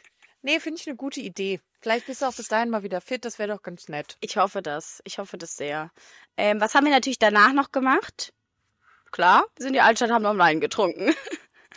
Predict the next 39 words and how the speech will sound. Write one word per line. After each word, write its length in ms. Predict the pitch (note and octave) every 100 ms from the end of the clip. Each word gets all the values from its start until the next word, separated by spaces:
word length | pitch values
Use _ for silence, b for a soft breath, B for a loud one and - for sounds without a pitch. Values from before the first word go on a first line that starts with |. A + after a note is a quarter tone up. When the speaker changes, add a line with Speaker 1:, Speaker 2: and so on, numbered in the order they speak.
| -
Speaker 1:
Ah 120 | C#4
ja, 400 | D#4+ C#4+ D#4+ E4+
klar. 520 | E4 C#4+ F4 F#4 D#4 - _ - B B B B B B
Speaker 2:
Aber 260 | B3+ D4 C#4+
ich 100 | C#4
muss 160 | C4
sagen, 260 | A3+ A#3+ B3+
dafür 260 | G#3+ C4 A#3+
geht's 220 | A#3 -
mir 120 | A3+
fantastisch 580 | A#3 G#3+ A3+ A#3+ G3 -
heute. 200 | D#3+ -
Ich 100 | -
hab 140 | A3 B B B
gut 180 | D#4+ C4
geschlafen. 420 | C4+ C4 A#3+ A#3+
Ich 120 | A3+
bin 180 | - A#3+
heute 200 | A3+ G#3
Nacht 280 | G3+ C4 -
so 200 | - A#3
um 380 | A3 A3+ A3+ A#3 _ b b _
vier 320 | - C#4 B3
Uhr 80 | A3+
irgendwas 380 | C4 D4 C4+
mal 180 | B3 F3
aufgewacht 400 | B3+ - C4+ C#4+
mit 160 | A3 G#3+
einem 320 | G#3+ A3 G3+
Brand. 320 | G#3 G3+ C#4 G4
Das 160 | A#3+
kannst 200 | - A#3+
du 40 | G#3+
dir 120 | G#3+
nicht 160 | F#3+ -
vorstellen. 600 | E3+ F3 B2 D3+ F#3+ D#4 _ B B B
Hab 120 | G3
Speaker 1:
Mhm. 40 | A#3
Speaker 2:
dann 200 | B3